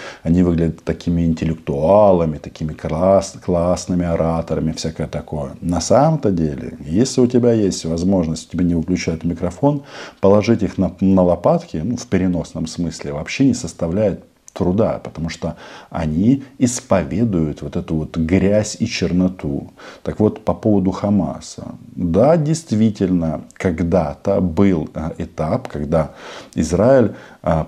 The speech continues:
поддерживал Хамас в борьбе с Ясером Арафатом для того, чтобы, ну вот, э, разделяй и властвуй. В конечном итоге Хамас взял власть, это, ну,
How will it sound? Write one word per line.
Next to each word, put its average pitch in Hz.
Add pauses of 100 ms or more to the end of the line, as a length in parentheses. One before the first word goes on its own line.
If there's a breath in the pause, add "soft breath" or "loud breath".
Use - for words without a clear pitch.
поддерживал 82
Хамас 82
в 80
борьбе 82
с -
Ясером 80
Арафатом 85
для 87
того, 95
чтобы, 90
ну 120
вот, 87
э, 76 (140)
разделяй 90
и 95
властвуй. 82 (680 loud breath)
В -
конечном 87
итоге 82
Хамас 80
взял 78
власть, 127
это, 104 (520 loud breath)
ну, 90